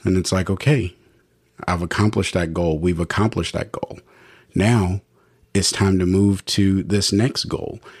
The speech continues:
And this is how you start to grow and develop, and you become that better man in the process. But see, if you don't have a plan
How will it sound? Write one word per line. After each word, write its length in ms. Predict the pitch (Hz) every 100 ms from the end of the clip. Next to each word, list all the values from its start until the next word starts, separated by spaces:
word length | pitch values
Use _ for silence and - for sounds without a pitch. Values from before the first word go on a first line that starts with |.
| -
And 160 | - 98
this 160 | 110 139
is 140 | 123
how 140 | -
you 160 | 120 104
start 280 | 98 104 98
to 80 | 92
grow 600 | 82 85 95 104 101 92
and 200 | 90 87
develop, 540 | 85 - 98 107 90
and 160 | 85 90
you 80 | 85
become 400 | 87 - 117 117
that 180 | 90 -
better 260 | 98 95
man 320 | 87 90 101 98
in 140 | 80
the 60 | -
process. 760 | - 101 113 - - 58 - - _ _ _ _ _ _ _ _ _ _ _ _ _ _ _
But 120 | 101
see, 200 | 92 104
if 100 | 98
you 100 | 95
don't 180 | 113 101
have 200 | 95 98
a 60 | 90
plan 720 | - 101 98 110 117 113